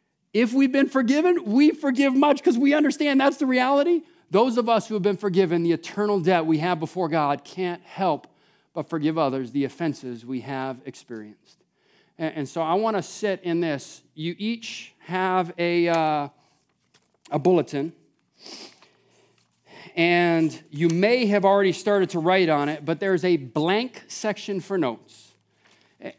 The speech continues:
and so just with the significance of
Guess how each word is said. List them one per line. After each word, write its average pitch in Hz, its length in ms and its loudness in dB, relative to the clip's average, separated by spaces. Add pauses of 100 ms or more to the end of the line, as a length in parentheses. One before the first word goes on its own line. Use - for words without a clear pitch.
and 180 180 0
so 208 260 -2
just 233 460 -10 (100)
with 196 220 -2
the 208 80 -2
significance 220 1000 -2
of 214 340 2